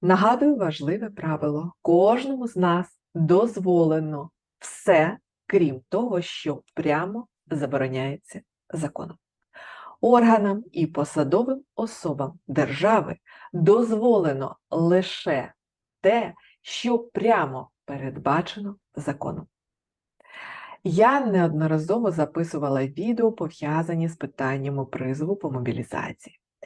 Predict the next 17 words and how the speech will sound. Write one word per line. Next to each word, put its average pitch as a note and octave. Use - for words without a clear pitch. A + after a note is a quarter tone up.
Сьогодні C#4+
ж A#3
я A3
хочу A#3+
зосередити F#3+
увагу F3+
щодо D#3+
інвалідів, D#3+
призваних E3
до F3+
лав D3
З B2
С C#3
У G3+
з -
початком G3+
повномасштабного C3+